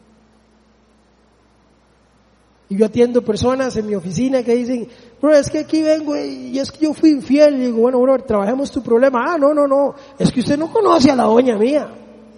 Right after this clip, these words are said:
No tengo que conocer a su doña. Nosotros tenemos que aceptar nuestra responsabilidad. Este hombre,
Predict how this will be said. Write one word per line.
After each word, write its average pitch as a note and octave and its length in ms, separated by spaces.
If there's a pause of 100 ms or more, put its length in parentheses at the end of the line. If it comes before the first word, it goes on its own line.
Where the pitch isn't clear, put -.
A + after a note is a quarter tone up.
(1700)
No D#3 120
tengo G3 140
que A3+ 80
conocer A3 280
a B3 60
su G#3 60
doña. B3+ 380 (2000)
Nosotros E3+ 240
tenemos C4 300
que - 100
aceptar B3 1160
nuestra B3 560
responsabilidad. F#3+ 1000 (3500)
Este G#3 260
hombre, D4+ 400